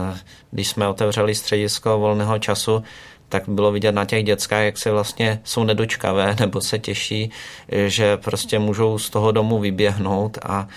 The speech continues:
že se můžou potkat. Takže myslím si, že jedna, jedna z důležitých věcí je, že ty děcka prostě potřebují být spolu a ty tábory tomu můžou hodně jakoby pomoct. Eh, je to největší potřeba, potom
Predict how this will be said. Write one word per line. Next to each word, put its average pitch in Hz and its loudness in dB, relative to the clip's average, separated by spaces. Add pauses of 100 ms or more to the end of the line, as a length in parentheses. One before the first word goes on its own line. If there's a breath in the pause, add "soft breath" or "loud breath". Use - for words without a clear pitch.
(360 loud breath)
že 104 -4
se - 0
můžou 104 0
potkat. 95 -4
Takže 92 0 (520 loud breath)
myslím 107 0
si, 120 0
že 120 4
jedna, 117 4
jedna 117 2
z 113 -4
důležitých 117 2
věcí 110 0
je, 113 4
že 117 2
ty 120 -2
děcka 110 0
prostě 113 -2
potřebují 113 0
být 117 -4
spolu 98 -2 (800 loud breath)
a 98 0
ty 110 -6
tábory 104 2
tomu 107 0
můžou 107 0
hodně 107 0
jakoby 107 -4
pomoct. 95 -6 (920)
Eh, 95 -4 (680 loud breath)
je - -18
to 104 0
největší 98 -2
potřeba, 101 0
potom 104 -2